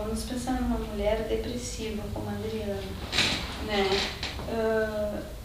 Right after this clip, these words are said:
e todas as pessoas em geral, saber que alguém ama muito, né? Quem vai querer abrir mão, assim, desse grande amor? Pode até querer, né? Assim, pro bem da pessoa. E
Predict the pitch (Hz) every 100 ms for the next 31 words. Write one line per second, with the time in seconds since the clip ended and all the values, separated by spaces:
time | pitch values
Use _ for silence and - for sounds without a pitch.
0 | - - 262 262 269 269 302 311 - 330
1 | - 330 311 294 262 226 - - 247 240
2 | 254 277 302 294 - 247 254 240 254 262
3 | 254 240 240 247 277 277 - 226 208 202
4 | - - - - 226 214 214 240 247 -
5 | - - - - - 539 440 311 285 269
6 | 247 233 226 233 233 220 214 208 202 196
7 | 196 - 214 202 202 - - - - -
8 | - - 233 233 226 226 202 196 190 185
9 | 185 185 185 - - - - - - -
10 | 220 220 269 269 233 240 370 415 339 302
11 | 294 294 - - - 202 185 185 - 240
12 | 240 226 214 208 190 196 202 233 233 226
13 | 226 220 - 202 202 196 185 185 156 165